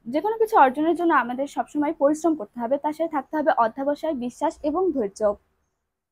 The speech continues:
আহ, এবং ধৈর্য। আহ, ইংল্যান্ডের বিভিন্ন মনীষীর জন্মবৃত্তান্ত খুবই হীন, কিন্তু তারা, আহ, পরিশ্রম এবং জ্ঞানার্জনে তারা মানুষ হতে সক্ষম হয়েছিলেন।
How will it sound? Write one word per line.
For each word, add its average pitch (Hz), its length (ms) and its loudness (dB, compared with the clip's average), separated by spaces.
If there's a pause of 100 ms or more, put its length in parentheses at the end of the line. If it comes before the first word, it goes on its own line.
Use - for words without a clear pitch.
(920)
আহ, 226 360 -4 (440)
এবং 302 260 0
ধৈর্য। 262 380 0 (400)
আহ, 240 240 2 (400)
ইংল্যান্ডের 392 500 2
বিভিন্ন 349 340 2
মনীষীর 302 480 0
জন্মবৃত্তান্ত 302 680 -2
খুবই 311 420 -2
হীন, 247 300 -6 (280)
কিন্তু 359 220 0
তারা, 349 360 2
আহ, 240 140 2
পরিশ্রম 330 500 -2
এবং 277 220 0
জ্ঞানার্জনে 294 480 -2
তারা 339 180 0
মানুষ 277 420 0
হতে 349 160 -6
সক্ষম 254 420 -2
হয়েছিলেন। 214 420 -4